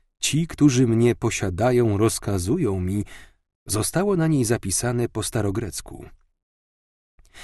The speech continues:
Kiedy Leo zabrał wazę Timowi, zyskał nad nią całkowitą kontrolę i Tim nie mógł go powstrzymać. A może jednak? W końcu on też trzymał wazę.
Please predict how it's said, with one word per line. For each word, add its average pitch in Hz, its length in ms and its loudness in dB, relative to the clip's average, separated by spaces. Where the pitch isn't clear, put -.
Kiedy 107 240 2
Leo 151 300 4
zabrał 143 420 4
wazę 131 320 2
Timowi, 147 500 0
zyskał 147 440 -2
nad 160 160 0
nią 147 240 6
całkowitą 151 640 2
kontrolę 127 580 2
i 127 240 -2
Tim 117 380 2
nie 120 220 4
mógł 82 320 -4
go 82 160 -6
powstrzymać. - 840 -8
A 92 140 -2
może 82 360 -2
jednak? 110 540 -2
W - 180 -14
końcu 101 360 2
on 110 160 2
też - 500 -10
trzymał 90 500 -2
wazę. 80 580 -8